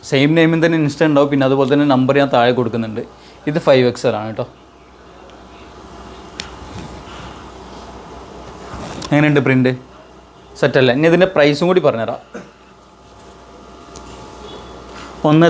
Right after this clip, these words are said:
തൊള്ളായിരത്തി പത്തൊമ്പത്. അത്യാവശ്യം നല്ല ക്ലോത്ത് ആയതുകൊണ്ടാണ് കേട്ടോ. ഇതിൻ്റെ റേഞ്ച് തൊള്ളായിരത്തിൻ്റെ സാധനം തന്നെ ഉണ്ട്. ആയിരത്തി തൊള്ളായിരം അല്ല,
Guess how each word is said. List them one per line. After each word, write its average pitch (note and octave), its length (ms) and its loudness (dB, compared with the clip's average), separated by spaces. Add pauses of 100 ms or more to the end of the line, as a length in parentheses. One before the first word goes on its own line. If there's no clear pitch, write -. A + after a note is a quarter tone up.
തൊള്ളായിരത്തി C#3+ 480 6
പത്തൊമ്പത്. C3+ 380 0 (240)
അത്യാവശ്യം D#3+ 400 0
നല്ല D3 180 2 (100)
ക്ലോത്ത് C#3 380 4
ആയതുകൊണ്ടാണ് C3+ 480 2
കേട്ടോ. A2 140 -6 (300)
ഇതിൻ്റെ D#3+ 280 4
റേഞ്ച് D#3 280 4 (120)
തൊള്ളായിരത്തിൻ്റെ E3 560 4
സാധനം A3 240 4
തന്നെ G#3+ 160 4
ഉണ്ട്. E3+ 100 6 (140)
ആയിരത്തി E3+ 420 2
തൊള്ളായിരം G3 360 6
അല്ല, C3+ 100 2